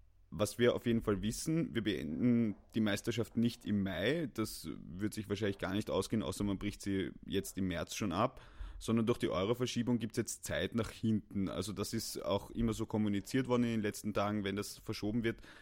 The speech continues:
dann haben die nationalen Ligen, möglicherweise auch die internationalen Clubbewerbe, was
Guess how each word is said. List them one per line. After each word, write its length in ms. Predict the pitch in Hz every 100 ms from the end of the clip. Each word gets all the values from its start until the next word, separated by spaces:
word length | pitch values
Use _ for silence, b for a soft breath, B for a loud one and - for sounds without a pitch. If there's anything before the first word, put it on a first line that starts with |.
| B
dann 140 | - 98
haben 220 | 95 113
die 80 | 110
nationalen 540 | 98 - 104 92 95
Ligen, 340 | 95 123 143
möglicherweise 560 | 107 101 101 95 95 95
auch 100 | 85
die 120 | -
internationalen 680 | 95 104 92 - 95 90 95
Clubbewerbe, 640 | 113 117 120 98 107 110
was 300 | 95 - -